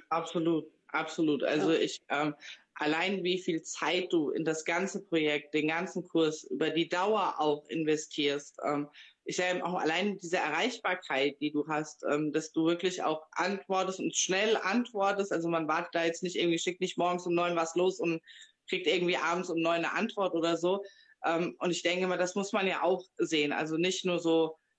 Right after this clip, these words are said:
Speaker 1: Materialkosten oder sowas, das natürlich auch, aber auch einfach die Zeit, die du investierst. Und das ist,
Speaker 2: Mhm.
Speaker 1: glaube ich, echt verdammt viel. Ähm, also allein wenn ich die Zeit nehme, die wir zusammen so <laughs> irgendwie auch hatten,
Speaker 2: <laughs>
Speaker 1: ähm, und das dann halt mit den anderen ja auch noch,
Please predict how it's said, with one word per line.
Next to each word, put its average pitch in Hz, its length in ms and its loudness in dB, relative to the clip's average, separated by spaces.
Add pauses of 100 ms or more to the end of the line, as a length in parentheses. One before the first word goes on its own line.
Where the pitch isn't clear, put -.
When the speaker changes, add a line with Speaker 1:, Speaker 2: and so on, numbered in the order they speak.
(340)
Speaker 1:
Materialkosten 185 1000 0
oder 180 180 2
sowas, 185 320 0
das 180 180 -2
natürlich 170 520 -2
auch, 196 280 2
aber 165 260 0
auch 170 180 -2
einfach 180 300 -2
die 190 160 -2
Zeit, 175 340 -2
die 170 80 -4
du 147 120 -2
investierst. 151 680 -2
Und 156 80 -4
das 160 200 -8
ist, 190 100 2
Speaker 2:
Mhm. 170 40 -2
Speaker 1:
glaube 160 240 2
ich, - 160 -10
echt 170 240 -8 (100)
verdammt 175 500 -2
viel. 233 520 0 (520)
Ähm, 170 400 0 (200)
also 170 180 0
allein 185 260 0
wenn 208 60 0
ich 202 80 -6
die 190 80 -14
Zeit 202 220 -2
nehme, 202 120 -2
die 175 180 -4
wir 277 300 0 (100)
zusammen 262 560 0
so 277 80 -2 (140)
<laughs> 302 440 -2
irgendwie 254 400 0
auch 226 220 0
hatten, 262 420 -2
Speaker 2:
<laughs> 202 40 -2
Speaker 1:
ähm, 196 240 0 (320)
und 214 180 0
das 226 180 0
dann 226 220 0
halt 208 200 -2
mit 220 140 0
den 214 160 2
anderen 208 320 0
ja 180 160 0
auch 269 280 2
noch, 208 300 0